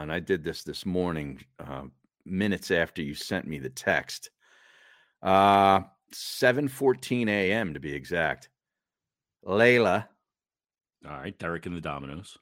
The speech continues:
Speaker 1: Right. Bertha.
Speaker 2: Grateful
Speaker 1: Grateful
Speaker 2: Dead.
Speaker 1: Dead.
Speaker 2: Love it.
Speaker 1: And Melissa, the Allman Brothers.
Speaker 2: Isn't that Sweet Melissa?
Speaker 1: I think it's just called Melissa, though.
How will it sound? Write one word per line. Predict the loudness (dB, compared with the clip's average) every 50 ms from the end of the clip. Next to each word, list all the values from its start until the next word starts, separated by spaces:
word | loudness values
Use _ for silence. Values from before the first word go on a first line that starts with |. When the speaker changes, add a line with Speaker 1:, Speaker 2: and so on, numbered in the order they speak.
| _ _ -10
Speaker 1:
Right. | -8 -6 -4 -4 -6 -8 _ _ _ _ _ _ _ _ _ _ _ _ _ _ _ _ _ _ _ 6
Bertha. | 6 8 6 6 2 -2 -4 -4 -4 -6 _ _ _ _ _ _ _ _ _ _ _ _ _ _ _ _ _ _ _ _ _
Speaker 2:
Grateful | -12 -12 -12 -10 -8 -4
Speaker 1:
Grateful | -2 -2 -2 -2 -2 -6 -4
Speaker 2:
Dead. | -2 0 0 0 0 -4
Speaker 1:
Dead. | -8 -12 _ _ _ _
Speaker 2:
Love | -18 -16 -14 -12 -14 -14 -14
it. | -16 -20 _ _ _ _ _ _ _ _ _ _ _ -6
Speaker 1:
And | -2 -2 0 0
Melissa, | 0 0 0 0 0 -2 -2 -2 -4 -10 -12 -12 -14 _ _ _ _ _ _ _ _ _ _ _ _ _ _ _ _ _ _ _ _ -12
the | -8 -4
Allman | -2 -2 -2 -2 -4 -6 -8
Brothers. | -8 -10 -10 -12 -12 -16 -20 -20 -20 -20 _ _ -18
Speaker 2:
Isn't | -12 -6 -4 -2
that | -2 -2 -4
Sweet | -6 -8 -6 -4 -6 -6 -6 -6
Melissa? | -8 -8 -8 -8 -10 -12 -16 -18 -20 _ _ _ _ _ _ _ _ _ _ _ _ _ _ _ _ _ _ _ _ _ _ _ _ _ _ _ _ _ _ _ _ _
Speaker 1:
I | -18 -16
think | -14 -14
it's | -14 -14 -14 -12
just | -12 -12 -12
called | -12 -8 -8 -6 -6 -8 -10
Melissa, | -12 -14 -14 -14 -14 -14 -14 -16 -16 -16
though. | -16 -20 -20 -20